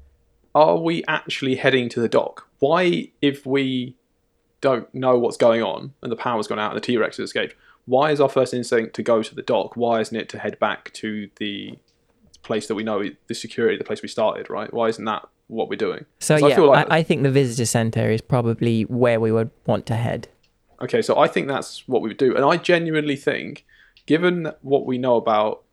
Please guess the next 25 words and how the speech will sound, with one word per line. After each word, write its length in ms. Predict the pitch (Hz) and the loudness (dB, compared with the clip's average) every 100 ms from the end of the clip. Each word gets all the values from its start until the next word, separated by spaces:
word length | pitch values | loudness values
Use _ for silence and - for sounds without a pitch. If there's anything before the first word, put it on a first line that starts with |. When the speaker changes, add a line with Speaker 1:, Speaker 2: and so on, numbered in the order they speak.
| _ _ _ _ _ _ _ _ - | _ _ _ _ _ _ _ _ -8
Speaker 1:
the 80 | 127 | -6
park 460 | - 113 87 - - | 0 2 2 -2 -8
and 100 | 120 | -8
just 140 | 120 | -6
following 400 | - 123 117 110 | 0 4 4 0
the 100 | 107 | -2
road, 440 | 107 104 53 60 - - | 0 0 -2 -10 -14 -6
right? 340 | 110 120 - _ - | -4 -4 -6 _ -12
The 80 | |
T-Rex 800 | 135 170 160 143 - - - - _ _ _ _ _ _ _ | -6 -4 2 4 4 0 -18 -18 _ _ _ _ _ _ _
then 240 | - 120 117 | 0 0 -2
ch-, 140 | - _ - - - - | -14 _ -20 -20 -14 -8
okay, 320 | 127 107 - - | -2 0 -2 -4
oh, 200 | - - | -4 -4
what 220 | 139 151 156 | 0 0 0
happens, 360 | 190 220 196 - | -4 -4 -6 -4
what 160 | 156 208 | 2 4
happens 260 | 220 226 | 2 0
to 60 | - | -2
the 20 | 175 | -2
T-Rex? 400 | 185 175 - - | 2 2 0 -2
'Cause 140 | - | -4
then 120 | 160 175 | -2 -2
the 60 | |
T-Rex 500 | 156 165 147 151 - | -2 0 2 2 0